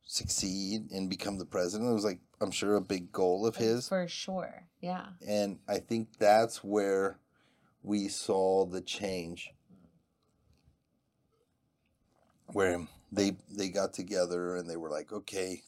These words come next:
Speaker 1: this is what we're gonna do."
Speaker 2: Mm-hmm.
Speaker 1: You know what I mean? "We're gonna win back America." And they, and they, and then they campaigned and they saw real poverty and they saw real lack. And they probably were still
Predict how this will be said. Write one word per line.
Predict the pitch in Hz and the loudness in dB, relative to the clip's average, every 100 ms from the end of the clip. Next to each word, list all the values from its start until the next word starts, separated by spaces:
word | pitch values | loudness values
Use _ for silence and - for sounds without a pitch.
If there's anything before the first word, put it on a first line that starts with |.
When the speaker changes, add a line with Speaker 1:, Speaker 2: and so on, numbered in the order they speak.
| - | -12
Speaker 1:
this | 92 101 | -10 -8
is | |
what | 95 85 | -6 -6
we're | 90 | -6
gonna | 92 92 | -8 -10
do." | 80 69 58 | -12 -12 -14
Speaker 2:
Mm-hmm. | 180 - 180 - 95 | -16 -18 -20 -16 -12
Speaker 1:
You | 92 | -6
know | 95 | -6
what | 92 | -6
I | |
mean? | 92 95 78 | -8 -10 -8
"We're | 98 101 | -4 -2
gonna | 101 92 | -2 -2
win | 98 98 | -2 -2
back | 90 87 - | -2 -2 -6
America." | 67 73 76 - - - - | -14 -12 -12 -16 -20 -20 -6
And | 104 110 | 2 2
they, | - | 2
and | 104 | -2
they, | 104 76 | -4 -4
and | 101 | -6
then | 101 | -4
they | 101 92 | -4 -6
campaigned | - 101 104 - 95 98 98 | -8 -4 -4 -4 -8 -6 -8
and | 92 | -10
they | 90 | -12
saw | - - 101 95 | -8 -2 0 0
real | 92 104 101 - | -4 -8 -8 -12
poverty | - 76 80 98 90 90 90 | -6 -4 -4 -6 -16 -18 -18
and | 85 | -18
they | 90 | -14
saw | - 95 95 - _ _ _ _ _ - | -6 -4 -6 -10 _ _ _ _ _ -6
real | 104 107 101 | 0 2 4
lack. | 90 87 - | 4 4 2
And | 220 285 | 0 2
they | 330 | 2
probably | - 185 185 160 151 | 4 4 4 2 2
were | 127 110 | 4 2
still | - - 123 123 117 113 | -2 -4 4 6 6 4